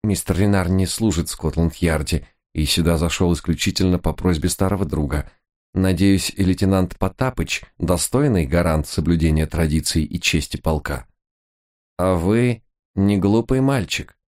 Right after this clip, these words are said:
У меня хороший учитель». Несколько натянутая минута молчания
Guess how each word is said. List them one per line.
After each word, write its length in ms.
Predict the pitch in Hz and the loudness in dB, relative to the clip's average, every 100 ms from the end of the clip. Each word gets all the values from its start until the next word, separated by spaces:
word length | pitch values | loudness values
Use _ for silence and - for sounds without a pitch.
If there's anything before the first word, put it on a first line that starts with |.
| _ _ - | _ _ -6
У 80 | 156 | 0
меня 280 | 143 92 | 2 2
хороший 520 | 78 92 85 80 - 87 | 0 -2 0 -2 -2 -2
учитель». 440 | - 90 - - _ _ _ _ _ _ _ | -2 -6 -8 -16 _ _ _ _ _ _ _
Несколько 480 | 80 85 - 82 - | -2 0 0 -2 0
натянутая 640 | 85 90 85 73 73 78 | 0 2 0 0 0 0
минута 460 | 76 76 80 95 - | 2 2 2 0 0
молчания 760 | 78 76 - 98 87 85 85 | 0 0 0 0 2 2 0